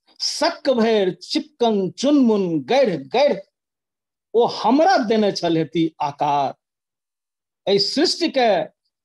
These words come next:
अपन अधिकतम दाय देने छल हेती जे कि ओ दऽ सकै छली हमरा रूप में। आप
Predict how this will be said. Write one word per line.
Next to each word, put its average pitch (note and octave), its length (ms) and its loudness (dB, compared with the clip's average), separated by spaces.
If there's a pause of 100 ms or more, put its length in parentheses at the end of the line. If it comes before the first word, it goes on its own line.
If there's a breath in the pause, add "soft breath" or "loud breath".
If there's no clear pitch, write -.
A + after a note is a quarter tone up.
अपन A#3+ 640 2 (480)
अधिकतम F4 640 0
दाय A#3+ 260 2
देने G#3 300 0
छल F3+ 260 0
हेती F3 320 -2
जे F#3+ 200 2
कि F#3+ 140 -4
ओ E3+ 160 2
दऽ A3+ 280 0
सकै A3+ 280 -2
छली E3+ 400 -4 (460)
हमरा F3+ 260 0
रूप F3+ 280 0
में। D3 180 -4 (1200)
आप F3+ 280 0